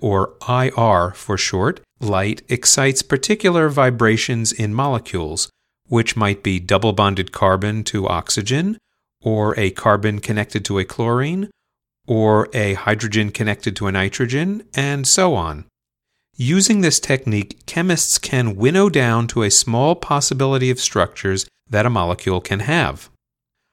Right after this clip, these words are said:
I R spectroscopy can also provide quality control, and indeed, initial commercial uses for infrared spectroscopy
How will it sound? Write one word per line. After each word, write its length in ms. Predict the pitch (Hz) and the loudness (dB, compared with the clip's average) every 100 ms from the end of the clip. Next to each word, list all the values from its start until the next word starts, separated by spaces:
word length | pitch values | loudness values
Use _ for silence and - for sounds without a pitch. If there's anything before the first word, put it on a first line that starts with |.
| _ _ - | _ _ 0
I 300 | 120 123 117 - | 2 4 2 4
R 240 | 139 165 | 4 4
spectroscopy 1040 | - - 107 - 98 95 - 110 143 147 147 | 2 0 -2 0 2 2 0 0 0 -2 0
can 320 | 143 135 135 | 0 0 0
also 520 | - 151 220 - 135 | 0 0 2 0 0
provide 480 | - 110 110 107 - | 0 2 4 2 -2
quality 500 | - 95 92 95 98 | 0 2 2 0 -2
control, 600 | - 110 135 123 143 170 _ _ _ _ | -2 0 2 4 2 -2 _ _ _ _
and 360 | 123 117 117 110 - | 2 4 2 0 -8
indeed, 960 | - 165 226 185 190 131 120 131 - - _ - | 2 4 4 4 4 4 2 0 -4 -20 _ 0
initial 380 | 160 208 180 | 2 4 0
commercial 420 | - 165 156 - 139 | 0 2 2 4 2
uses 480 | 175 202 - 110 | 4 2 2 0
for 320 | - 113 107 - | 0 2 2 4
infrared 600 | 127 135 - 120 117 107 | 0 2 2 4 4 2
spectroscopy 1040 | - 104 - - 170 170 - 92 92 92 | 0 0 -2 2 4 4 2 0 0 -2